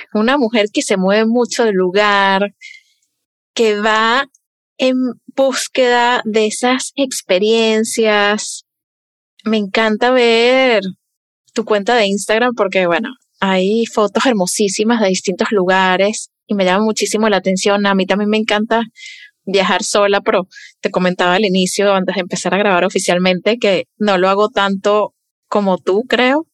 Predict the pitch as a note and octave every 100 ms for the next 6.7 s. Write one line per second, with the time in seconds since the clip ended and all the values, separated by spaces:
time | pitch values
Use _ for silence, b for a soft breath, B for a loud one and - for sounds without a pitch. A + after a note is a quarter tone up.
0 | _ _ - A#3 G#3+ G#3 A3+ G3 G3 A3+
1 | G3 G3+ G3 G#3+ G#3+ G#3 C#4 B3+ A3+ A3+
2 | A3+ A3+ A3+ A3 A#3+ - B B B B
3 | - A3+ A3+ G#3+ G#3+ A3+ B3 - - B
4 | B B - G#3+ G3+ G3 G3+ G3 F#3+ F3+
5 | D#3+ - _ _ _ _ - G3 F#3+ F3+
6 | A3 B3 A#3+ G#3 G3+ G3+ G#3+